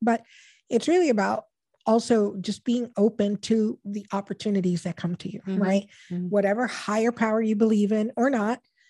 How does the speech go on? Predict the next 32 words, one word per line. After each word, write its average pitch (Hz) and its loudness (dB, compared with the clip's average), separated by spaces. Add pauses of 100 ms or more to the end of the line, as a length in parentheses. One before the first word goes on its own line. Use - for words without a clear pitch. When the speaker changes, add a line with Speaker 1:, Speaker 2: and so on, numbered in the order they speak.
(100)
Speaker 1:
you 180 0
Speaker 2:
Mm. - 4
Speaker 1:
know, 202 0
the 208 -4
universe 208 -2
will 214 4
bring 208 0
those 208 0
opportunities 196 -4
to - -4
you 254 0
Speaker 2:
Yes. 214 0
Speaker 1:
and, - -6
and, 208 -2
and 196 -6
just - -6
bring 208 -2 (120)
kind 220 -2
of, 208 -4
like, 196 -8 (520)
the 214 4
ideas, 208 2
the 190 -2
enlightenment, 220 -2
and 269 -6
you 262 -4
have 277 -8
to 254 -4
be 240 -6
open 202 0
to 160 -2
it, - -12